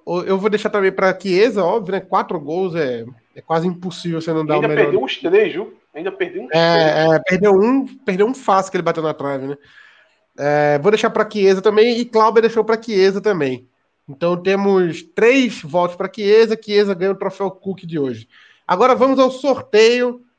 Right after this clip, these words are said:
Speaker 1: da camisa da confraria. Temos três, fizemos três novos membros hoje, o Eugênio, Eugênio
Speaker 2: Tem mais,
Speaker 1: Danilo.
Speaker 2: ó.
Speaker 1: <coughs> Vou deixar um, vou dar mais um, um minuto aqui, vou dar uma lida nos comentários pra dar um minuto pra galera virar membro aqui pra dar tempo.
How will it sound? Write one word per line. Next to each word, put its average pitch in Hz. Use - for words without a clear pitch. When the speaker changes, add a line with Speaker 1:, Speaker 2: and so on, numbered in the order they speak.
Speaker 1:
da 190
camisa 214
da 220
confraria. 214
Temos 214
três, 240
fizemos 214
três 254
novos 196
membros 180
hoje, 202
o 190
Eugênio, 196
Eugênio 196
Speaker 2:
Tem -
mais, 214
Speaker 1:
Danilo. 196
Speaker 2:
ó. -
Speaker 1:
<coughs> -
Vou 202
deixar 269
um, 240
vou 220
dar 254
mais 247
um, 277
um 262
minuto 220
aqui, 185
vou 196
dar 208
uma 226
lida 190
nos 185
comentários 185
pra 202
dar 208
um 247
minuto 220
pra 196
galera 196
virar 196
membro 180
aqui 175
pra 196
dar 202
tempo. 123